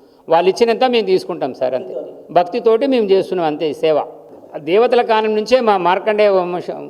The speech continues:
వాళ్ళు, వాళ్ళు ఇచ్చారు కాబట్టి మా పద్మశాలిని కూడా నేసి అమ్మవార్లకు ఇయ్యాలనే ఒక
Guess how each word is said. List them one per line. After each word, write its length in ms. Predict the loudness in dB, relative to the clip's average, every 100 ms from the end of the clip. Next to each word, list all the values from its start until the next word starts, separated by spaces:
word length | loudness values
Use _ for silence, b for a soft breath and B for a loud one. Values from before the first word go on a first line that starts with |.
| -6
వాళ్ళు, 300 | 2 2 4
వాళ్ళు 300 | 2 4 2 0
ఇచ్చారు 260 | 0 2 4
కాబట్టి 300 | 4 2 2
మా 100 | 2
పద్మశాలిని 680 | 2 2 0 0 0 0
కూడా 220 | 2 2 2
నేసి 340 | 0 -2 0 0
అమ్మవార్లకు 600 | 0 0 0 2 0 0 0
ఇయ్యాలనే 580 | 0 0 2 2 0
ఒక 160 | -2 -4